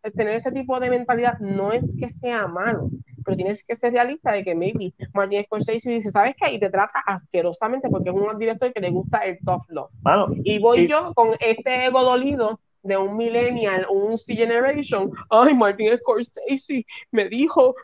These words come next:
Speaker 1: que si no actuaba mejor me iba a sacar de la película".
Speaker 2: Mi-,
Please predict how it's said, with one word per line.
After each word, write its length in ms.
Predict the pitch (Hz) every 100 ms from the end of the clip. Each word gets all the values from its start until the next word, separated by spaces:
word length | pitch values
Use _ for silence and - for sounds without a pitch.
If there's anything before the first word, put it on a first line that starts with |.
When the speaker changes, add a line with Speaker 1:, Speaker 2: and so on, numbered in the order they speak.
| _
Speaker 1:
que 200 | 226 202
si 160 | - 220
no 120 | 196
actuaba 340 | 202 240 233
mejor 340 | 226 226 240 254
me 100 | 233
iba 100 | 202
a 40 |
sacar 360 | - 233 226 220
de 80 |
la 160 | 226 208
película". 720 | 208 233 302 - 277 220 202 _ _ _ _ _ _
Speaker 2:
Mi-, 120 | 143